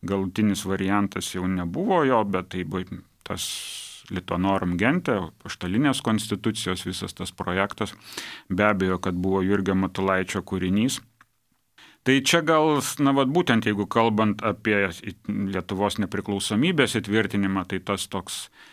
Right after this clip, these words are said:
savarankiškos metropolijos įkūrimas, s-, turbūt rodė, ženklino jau pasi-, na, tokį įsitvirtinusią ir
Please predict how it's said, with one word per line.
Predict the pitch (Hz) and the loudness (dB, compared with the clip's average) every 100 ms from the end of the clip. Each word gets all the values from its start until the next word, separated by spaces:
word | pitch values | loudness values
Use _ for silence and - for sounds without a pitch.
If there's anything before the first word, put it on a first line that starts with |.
| - - - - | -20 -20 -20 -10
savarankiškos | - 110 110 117 123 117 - 107 - | 0 2 4 4 2 0 0 -2 0
metropolijos | 104 107 101 - 120 123 113 107 104 - | -2 -2 -4 0 2 4 4 2 0 -2
įkūrimas, | 110 - 104 101 120 165 160 - - - - 110 107 | -6 -2 -2 0 0 2 0 -2 -6 -6 -6 -6 -6
s-, | 101 - 113 107 101 101 101 98 | -8 -6 -2 0 2 2 0 -2
turbūt | 101 98 107 113 113 110 92 95 | -4 0 0 -2 -4 -8 -8 -4
rodė, | 101 104 120 127 110 | 0 2 2 2 2
ženklino | 90 107 113 117 113 110 107 104 | 2 2 2 0 0 2 2 2
jau | 104 104 104 | 2 0 -2
pasi-, | 104 104 - 107 104 | -2 -2 -2 -2 0
na, | 107 107 | 0 0
tokį | 107 104 104 101 | 0 -2 -2 -4
įsitvirtinusią | 95 101 - 123 135 123 107 101 101 90 - _ - - _ - | -4 -6 0 0 2 2 2 2 -2 -4 -6 _ -20 -20 _ -2
ir | 101 98 95 | 0 2 2